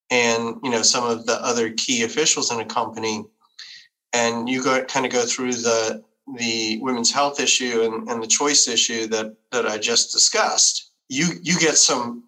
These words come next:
you know, average American discussions going on.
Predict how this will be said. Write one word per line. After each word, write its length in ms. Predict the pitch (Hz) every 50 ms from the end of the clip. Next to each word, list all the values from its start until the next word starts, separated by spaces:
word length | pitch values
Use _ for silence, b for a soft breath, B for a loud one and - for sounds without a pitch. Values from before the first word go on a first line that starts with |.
| _
you 80 | - 139
know, 460 | 135 123 117 113 113 110 110 110 - _ _ _ _ _
average 480 | - 143 165 170 - 175 175 165 - 151
American 680 | 139 139 143 143 147 156 156 147 - 151 139 139 135
discussions 720 | 127 131 123 - - 180 196 214 202 - 147 127 113 - -
going 340 | - 123 113 110 104 104
on. 360 | 110 104 98 98 101 - -